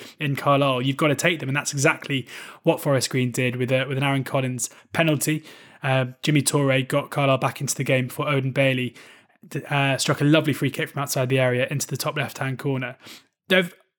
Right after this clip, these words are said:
Carlisle have only been beaten twice in December and January. Of course, they haven't played that many games, but it's still fairly significant. And both of these were against Forest Green, who've now done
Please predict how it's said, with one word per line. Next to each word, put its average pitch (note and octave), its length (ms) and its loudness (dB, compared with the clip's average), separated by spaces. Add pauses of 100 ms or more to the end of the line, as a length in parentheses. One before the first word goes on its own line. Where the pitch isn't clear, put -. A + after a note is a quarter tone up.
(120)
Carlisle G#3+ 320 6
have F#3+ 100 4
only F#3 140 4
been F3 140 4
beaten E3+ 300 2
twice - 540 2 (720)
in D#3 80 4
December C3+ 400 4
and B2+ 100 2
January. B2+ 360 0
Of B2+ 80 -6
course, C#3+ 180 0
they D3 60 2
haven't D3+ 160 2
played C#3 160 0
that D3+ 160 2
many C3 160 0
games, B2 340 -4
but - 160 -6
it's - 220 -6
still F3 200 4
fairly C#3+ 280 2
significant. C#3+ 480 -2
And C#3 120 -2
both F3 220 6
of D3+ 100 2
these B2+ 320 2 (420)
were C#3 220 6
against C#3 400 0
Forest C3 320 0
Green, B2+ 220 0
who've A#2+ 140 -4
now C3 180 2
done C3 300 -4